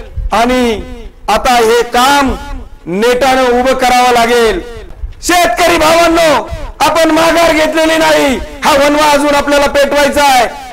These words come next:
संप माघारी घेतलेला नाही, संप आपल्याला सुरूच ठेवायचा आहे. म्हणून हा लढा लढण्यासाठी अजूनही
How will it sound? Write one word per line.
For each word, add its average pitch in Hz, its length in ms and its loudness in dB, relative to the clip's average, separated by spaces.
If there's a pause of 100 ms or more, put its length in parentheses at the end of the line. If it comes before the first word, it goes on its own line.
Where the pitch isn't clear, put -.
संप 269 240 0
माघारी 277 500 2
घेतलेला 285 460 0
नाही, 277 460 2 (400)
संप 311 340 -2
आपल्याला 320 440 2
सुरूच 320 380 -2
ठेवायचा 302 460 2
आहे. 262 240 2 (280)
म्हणून 302 280 0
हा 285 180 2
लढा 311 260 2
लढण्यासाठी 294 840 0 (340)
अजूनही 330 440 2